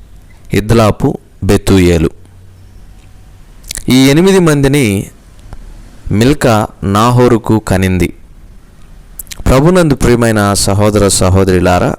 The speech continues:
వీళ్ళు కాకుండా నాహోరు యొక్క ఉపపత్ని, ఆమె పేరు రయూమ. ఆమె కూడా నాహోరుకు తెబహు, గహము మరియు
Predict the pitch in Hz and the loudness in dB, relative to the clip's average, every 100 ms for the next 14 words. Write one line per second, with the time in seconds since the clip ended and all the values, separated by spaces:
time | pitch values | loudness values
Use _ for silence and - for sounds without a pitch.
0 | - 101 123 113 101 98 95 - 98 117 | -4 0 2 2 0 -2 -2 -4 -4 -2
1 | - - - - - - - - - - | -4 -10 -20 -20 -20 -20 -20 -20 -20 -20
2 | - - - 101 117 147 175 175 156 127 | -20 -18 -6 -2 0 2 2 4 2 2
3 | - 110 104 - - - 107 139 135 117 | 0 0 0 -2 -8 -2 -2 0 0 -2
4 | - 101 - - - - - - - - | -2 -8 -8 -18 -20 -20 -20 -20 -18 -6
5 | 104 113 107 117 127 123 95 104 - - | -2 0 0 2 2 4 2 0 -6 -20
6 | - - - - 101 113 123 117 85 - | -20 -20 -6 0 2 4 4 2 -2 -6
7 | - - - - - - - - - - | -20 -20 -20 -20 -20 -20 -20 -20 -20 -20
8 | - - 104 120 175 165 151 143 110 104 | -18 -10 -4 0 0 0 0 2 0 -2
9 | - 98 113 120 127 113 104 117 143 - | -4 -2 0 2 2 2 0 -2 -4 -8
10 | - - 101 104 117 127 - - - - | -20 -2 0 2 2 0 -2 -6 -20 -20
11 | - - - - - - - - 107 120 | -20 -20 -20 -20 -20 -20 -8 -2 0 0
12 | 127 139 - - - - - - - - | -2 -4 -6 -18 -20 -20 -20 -20 -20 -20
13 | - 104 113 120 98 | -6 -2 2 2 0